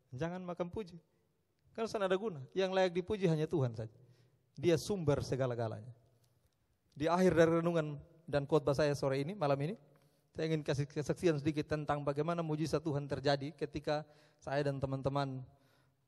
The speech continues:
eh, dalam sebuah pelayanan di Pulau Adonara, Flores Timur beberapa tahun yang lalu. Dua ribu tujuh tahun yang lalu. Oh, sorry, tahun dua ribu tujuh yang lalu. Kalau dua ribu tujuh tahun yang lalu saya masih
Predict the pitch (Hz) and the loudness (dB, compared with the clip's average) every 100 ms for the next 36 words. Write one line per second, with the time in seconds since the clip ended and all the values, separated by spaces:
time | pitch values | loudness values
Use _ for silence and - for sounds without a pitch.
0 | _ _ _ _ 139 135 131 131 131 131 | _ _ _ _ -6 -4 -4 -4 -4 -2
1 | 131 135 147 139 143 139 143 143 139 131 | -2 -2 0 2 2 4 4 4 0 -2
2 | 127 113 113 - _ _ _ 151 143 131 | -4 -6 -10 -20 _ _ _ 4 6 4
3 | 135 135 143 139 143 135 127 170 147 135 | 2 4 4 4 4 4 2 -2 0 -2
4 | 135 131 127 123 127 123 123 123 120 120 | 0 2 2 0 0 -2 -2 -4 -6 -8
5 | 117 - - _ - 131 135 131 127 131 | -10 -18 -20 _ -8 0 0 0 -4 -4
6 | 143 127 127 127 127 123 127 123 147 - | -4 -4 -2 -2 -4 -4 -4 -2 -4 -4
7 | 165 131 117 - 147 147 143 143 135 131 | -2 -2 -2 -2 0 0 -2 -2 -6 -4
8 | 147 127 120 120 110 113 - _ _ _ | -6 -4 -6 -6 -8 -10 -20 _ _ _
9 | _ _ _ _ _ _ _ - - 131 | _ _ _ _ _ _ _ -16 -8 -4
10 | 139 139 135 147 139 127 147 139 135 143 | -4 -4 -4 -4 -4 0 -2 -2 -4 -2
11 | 175 170 156 139 127 131 123 131 | -2 -2 -2 -4 -6 -8 -8 -12